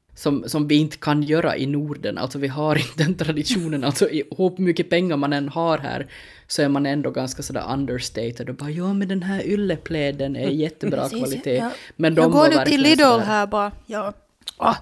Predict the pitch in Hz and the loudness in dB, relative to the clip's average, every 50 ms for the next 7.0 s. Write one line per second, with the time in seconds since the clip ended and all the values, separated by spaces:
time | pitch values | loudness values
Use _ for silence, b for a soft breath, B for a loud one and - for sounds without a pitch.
0 | - - 254 254 294 320 330 320 285 285 330 349 381 381 285 262 220 143 - 196 | -4 -2 2 4 4 6 6 4 4 6 6 8 8 8 8 6 4 2 0 -2
1 | 226 240 320 349 349 359 320 - 277 254 226 202 240 247 - 233 226 214 262 285 | 0 2 4 2 2 0 -4 -2 -2 -2 0 0 0 0 0 0 0 2 2 2
2 | 277 269 254 _ - - 175 165 156 165 147 202 196 180 180 190 185 202 196 190 | 2 0 -2 _ -6 -4 -2 -2 -2 -2 -2 -2 -2 -2 -4 -6 -6 -6 -6 -4
3 | 202 - - 269 247 226 - - 185 185 - - 190 196 202 196 202 196 _ - | -4 0 0 2 2 0 -2 -6 -10 -12 -10 -10 -6 -4 -4 -6 -6 -10 _ -16
4 | 180 175 175 170 170 165 - - - - - 165 156 151 180 208 208 202 - - | -16 -14 -12 -12 -12 -12 -10 -10 -10 -10 -10 -10 -8 -6 -4 -2 0 0 0 0
5 | - 185 196 208 _ b b b b b b b b b - 202 208 277 294 240 | -2 -4 -6 -8 _ b b b b b b b b b -14 -6 -2 -2 0 0
6 | 160 143 - 202 220 226 240 240 240 240 233 214 240 - - - - 233 254 240 | -2 -2 4 6 8 10 10 10 8 8 8 8 6 6 6 6 8 8 10 10